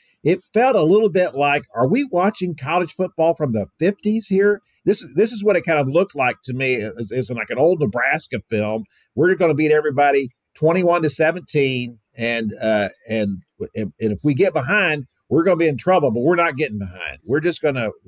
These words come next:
we're gonna control the ball. We're gonna play defense. Well, they can't do that anymore. And at, in the course of that game,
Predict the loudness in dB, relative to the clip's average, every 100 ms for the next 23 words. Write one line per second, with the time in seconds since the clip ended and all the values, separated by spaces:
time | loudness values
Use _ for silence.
0 | -14 -8 -2 0 0 -4 -2 2 2 2
1 | 2 2 2 -2 _ _ -2 0 0 0
2 | 0 0 -2 0 2 2 0 -2 2 2
3 | 2 2 -2 -4 -4 -4 _ _ -2 0
4 | -2 _ _ _ -2 0 0 0 2 2
5 | 2 0 0 0 0 0 -2